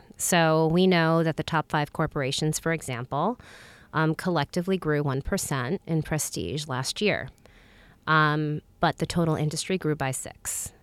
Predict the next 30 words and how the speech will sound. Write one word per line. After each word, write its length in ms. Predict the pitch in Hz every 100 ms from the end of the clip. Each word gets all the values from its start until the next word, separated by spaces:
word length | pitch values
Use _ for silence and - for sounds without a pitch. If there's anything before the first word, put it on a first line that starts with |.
| _ - _
And 240 | 160 151 147
so 220 | 160 156
when 260 | 160 156
you 260 | 160 160 156
think 380 | - 208 208 175
about 560 | 151 139 131 131 131 - _ _ _
what 340 | 147 151 165 - -
was 220 | 147 135 -
driving 640 | 156 147 147 147 - 151
the 80 | 170
growth 320 | 180 208 175
of 140 | 151
the 60 | 147
total 300 | - 147 147
industry, 540 | 143 147 - 156 143
it 160 | - 143
was 160 | 147 165
really 420 | 185 180 175 -
corporations 680 | - 170 156 151 147 147 139 -
outside 720 | 156 - - 135 78 73 -
of 140 | 127 131
the 100 | 107
top 320 | - 113 - - - - -
five. 420 | 131 87 - - - - - - - - - -
Um, 460 | 156 151 156 160
they 160 | - 175
grew 160 | 175 160
by 140 | 160
fourteen 500 | - 175 - 175 170
percent. 460 | - 117 - 76